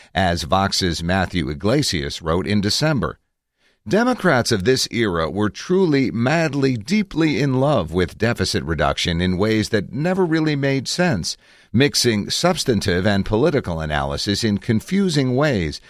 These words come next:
and often undermining their own objectives, Yglesias wrote.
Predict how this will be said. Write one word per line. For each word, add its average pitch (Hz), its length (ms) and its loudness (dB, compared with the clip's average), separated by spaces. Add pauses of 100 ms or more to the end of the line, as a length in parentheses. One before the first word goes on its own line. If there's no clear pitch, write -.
(180)
and 117 160 2
often 123 420 0
undermining 92 680 0
their 98 320 0
own 101 200 2
objectives, 104 760 -2 (160)
Yglesias 76 720 -2
wrote. 65 300 -8